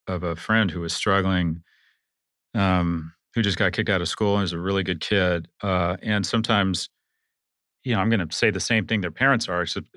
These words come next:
for whatever reason they listen to me and not their parents. And, uh, so that's the only thing I, I'm, I immediately turn this into me.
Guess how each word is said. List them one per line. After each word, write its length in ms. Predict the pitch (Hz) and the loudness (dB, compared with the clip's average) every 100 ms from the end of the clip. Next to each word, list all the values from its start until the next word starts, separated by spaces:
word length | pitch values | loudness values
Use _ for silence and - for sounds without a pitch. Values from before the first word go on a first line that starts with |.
| - | -8
for 140 | 101 | -6
whatever 340 | - 107 101 95 | 0 2 2 2
reason 240 | 104 95 | 0 0
they 60 | 90 | -2
listen 240 | 95 - | -2 -2
to 60 | 85 | 0
me 140 | 104 | 2
and 80 | 90 | 2
not 160 | 85 | -2
their 100 | 95 | -4
parents. 600 | 82 101 98 87 78 - - | -6 0 2 2 0 -6 -2
And, 320 | 107 92 87 - _ _ _ _ _ _ _ - | 2 2 2 -4 _ _ _ _ _ _ _ -6
uh, 200 | 107 98 | -4 -4
so 160 | - | -2
that's 200 | 131 147 | 2 2
the 60 | 139 | 2
only 140 | 120 | 0
thing 400 | 104 110 98 92 - | 0 0 0 -2 -4
I, 100 | 107 - | -8 -4
I'm, 320 | 107 98 87 - _ _ _ _ 101 | 2 4 2 0 _ _ _ _ -4
I 60 | |
immediately 420 | 95 101 107 92 | -2 0 0 -2
turn 220 | - 98 90 | -2 0 0
this 180 | 82 | 0
into 140 | 92 82 | 0 0
me. 420 | 85 92 80 | 0 0 0